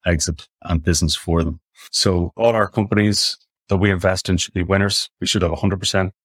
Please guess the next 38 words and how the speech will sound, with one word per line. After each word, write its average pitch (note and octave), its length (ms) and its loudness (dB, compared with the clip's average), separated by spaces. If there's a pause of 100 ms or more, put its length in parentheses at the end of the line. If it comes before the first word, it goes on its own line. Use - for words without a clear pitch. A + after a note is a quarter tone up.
(120)
and E2+ 140 -2
we F2 60 -2
do F#2+ 160 2
have F2+ 160 0
a F2+ 40 -2
hundred F#2 220 0
percent F#2 240 0
track - 300 -2
record F2+ 420 0
of E2 260 -4
these F2+ 200 0
companies. F#2 560 -2 (280)
Where F#2 140 2
a F#2 80 0
V A2 160 2
C - 160 0
is F#2+ 120 0
different. F2 420 -2
They G2 140 2
need F#2+ 300 0 (160)
to - 80 -6
see F2+ 200 2
the, D#2+ 260 0
that D#2+ 240 -2
big F#2+ 180 0
market F2+ 380 0
opportunity E2+ 760 0
that D#2 160 -6 (300)
means E2+ 260 2
that D#2+ 140 -2
it's E2 160 -4
gonna E2+ 180 2
be D#2+ 240 0
a D#2 260 0 (520)
ten F2+ 260 0
billion E2+ 240 2
dollar D#2+ 260 2
business. D#2 440 -2